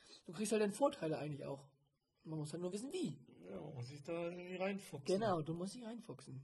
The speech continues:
Speaker 1: Wie
Speaker 2: Muss
Speaker 1: immer.
Speaker 2: mich schlau
Speaker 1: So wie
Speaker 2: machen.
Speaker 1: du dich auch immer schlau machst mit dem ganzen Gaming-Kram und so.
Speaker 2: Ja, wenn mich das interessiert, dann bin ich da ganz weit vorne.
Speaker 1: Ja, Mann, genau.
Speaker 2: Dann
Speaker 1: Ja.
Speaker 2: weiß ich das.
Speaker 1: Und das ist das Ding.
Speaker 2: Ja.
Speaker 1: Das machen halt auch nicht so viele, ne? Sich schlau machen.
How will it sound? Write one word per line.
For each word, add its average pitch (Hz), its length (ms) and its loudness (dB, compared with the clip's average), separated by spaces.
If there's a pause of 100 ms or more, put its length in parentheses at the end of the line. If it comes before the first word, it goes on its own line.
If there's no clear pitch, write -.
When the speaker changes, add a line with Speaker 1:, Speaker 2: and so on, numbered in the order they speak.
Speaker 1:
Wie 165 160 -2
Speaker 2:
Muss 247 100 0
Speaker 1:
immer. 190 120 4
Speaker 2:
mich 139 100 0
schlau 143 240 0
Speaker 1:
So 175 100 2
wie 202 60 4
Speaker 2:
machen. 233 120 4
Speaker 1:
du 311 100 8
dich 302 120 8
auch 311 100 10
immer 277 160 10
schlau 175 200 4
machst 165 260 2
mit 170 120 0
dem 175 60 2
ganzen 165 300 -2
Gaming-Kram 156 580 0
und 131 120 -6
so. 127 40 -6
Speaker 2:
Ja, 127 160 -2
wenn 127 140 0
mich 127 160 0
das 127 180 -4
interessiert, 135 560 -2
dann 202 100 0
bin 208 120 0
ich 202 100 -6
da 190 220 2 (240)
ganz 190 260 0
weit 131 180 2
vorne. 127 320 0
Speaker 1:
Ja, 262 120 -2
Mann, 139 200 -4
genau. 254 440 2
Speaker 2:
Dann - 100 -4
Speaker 1:
Ja. 269 140 4
Speaker 2:
weiß 135 160 0
ich 117 160 -6
das. 120 180 -6 (140)
Speaker 1:
Und 160 160 -2
das 175 120 2
ist 208 140 -6
das 247 160 0
Ding. 202 240 -2 (140)
Speaker 2:
Ja. 143 180 -6
Speaker 1:
Das - 140 -8
machen 233 200 0
halt 160 140 4
auch 151 100 4
nicht 156 120 0
so 160 80 0
viele, 156 300 -4
ne? 220 200 0
Sich 180 140 -4
schlau 214 200 4
machen. 139 320 -4